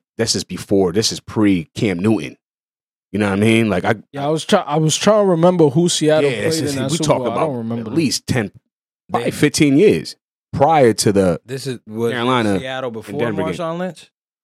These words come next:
Speaker 3: or during Marshawn Lynch?
Speaker 1: Oh, before.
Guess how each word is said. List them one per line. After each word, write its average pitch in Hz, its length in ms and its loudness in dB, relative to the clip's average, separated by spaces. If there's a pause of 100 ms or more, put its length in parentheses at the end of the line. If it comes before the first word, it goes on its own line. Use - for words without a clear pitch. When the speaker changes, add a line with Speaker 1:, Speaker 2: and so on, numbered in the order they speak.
(180)
Speaker 3:
or 107 220 -10
during 110 380 -4
Marshawn 95 420 -10
Lynch? 82 120 -18 (760)
Speaker 1:
Oh, 185 240 -2 (100)
before. 123 500 -2